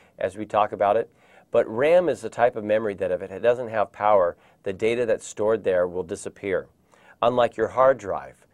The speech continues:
as long as the, you write the changes to the hard drive,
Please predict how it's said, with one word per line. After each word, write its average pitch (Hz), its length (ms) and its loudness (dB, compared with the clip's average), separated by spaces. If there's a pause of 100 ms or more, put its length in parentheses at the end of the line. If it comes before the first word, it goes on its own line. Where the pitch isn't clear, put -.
(220)
as 101 180 0
long 123 220 4
as 113 160 -6
the, 107 260 -4
you 98 180 -8
write 107 260 4
the 113 80 -8
changes 104 380 -8
to 101 100 -10
the 95 100 0
hard 120 220 4
drive, 90 360 0